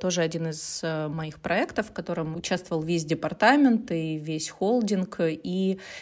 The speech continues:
издательства, не входящие в холдинг, э, и другие книжные игроки. Это было мероприятие "Лидеры молодого контента", День молодого контента, когда мы как раз-таки выявили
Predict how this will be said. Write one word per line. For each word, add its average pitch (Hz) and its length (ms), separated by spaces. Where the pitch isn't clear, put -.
издательства, 165 1200
не 170 160
входящие 208 680
в 208 80
холдинг, 175 880
э, 160 280
и - 60
другие 165 480
книжные 170 760
игроки. 165 680
Это 220 400
было 190 220
мероприятие 175 1040
"Лидеры 175 320
молодого 160 460
контента", 262 720
День 180 220
молодого 165 540
контента, 240 640
когда 185 760
мы 180 260
как 170 200
раз-таки 160 600
выявили 170 800